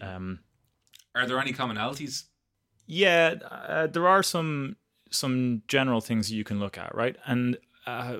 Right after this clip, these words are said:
Speaker 1: one of the key ones is just do the simple things well,
Speaker 2: Mm-hmm.
Speaker 1: right? You know, uh, try and fulfill your promise and make sure that your marketing languages match up to the actual experience that people are likely to receive.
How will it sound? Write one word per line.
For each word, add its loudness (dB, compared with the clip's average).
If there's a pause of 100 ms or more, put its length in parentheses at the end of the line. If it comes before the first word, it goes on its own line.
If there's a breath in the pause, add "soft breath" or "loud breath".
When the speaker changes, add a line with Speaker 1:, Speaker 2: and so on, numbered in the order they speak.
(160)
Speaker 1:
one -2
of 0
the -2
key -2
ones -2
is -6
just -6
do -2
the -6
simple -6
things -10
well, -10 (160)
Speaker 2:
Mm-hmm. -10
Speaker 1:
right? -2 (500 loud breath)
You -4
know, -2
uh, -2 (320)
try -2
and -4
fulfill 0 (160)
your -4
promise -6
and -6
make -4
sure -4
that -4
your -4
marketing -4
languages -6
match -6
up -10
to -12
the -6
actual -6
experience -6
that -14
people -8
are -8
likely -8
to -10
receive. -6